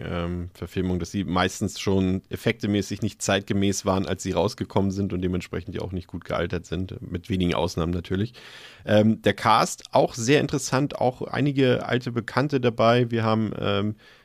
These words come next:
Catherine Hicks dabei. Ähm, die kennt man sicherlich aus Star Trek vier, aber ich kenne sie vor allem aus dem Vox-Nachmittagsprogramm.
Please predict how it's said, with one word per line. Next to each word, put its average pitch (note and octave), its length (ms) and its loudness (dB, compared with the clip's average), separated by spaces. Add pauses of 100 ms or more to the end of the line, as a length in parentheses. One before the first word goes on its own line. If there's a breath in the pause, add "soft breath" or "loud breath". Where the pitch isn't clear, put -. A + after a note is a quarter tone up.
(120)
Catherine A2 360 2
Hicks - 260 -2
dabei. F#2+ 440 6 (680 loud breath)
Ähm, G2+ 420 2 (120)
die F#2+ 240 -2 (240)
kennt G2+ 260 -4
man F#2+ 220 2
sicherlich G2+ 400 -4
aus F#2 140 -2
Star F2 240 0
Trek - 200 -8
vier, A2+ 520 2
aber F#2+ 180 0
ich - 160 -4
kenne G#2 220 0
sie F#2+ 100 -6
vor - 220 -4
allem G2+ 220 0
aus - 180 -6
dem F#2 240 -4
Vox-Nachmittagsprogramm. G#2+ 1400 0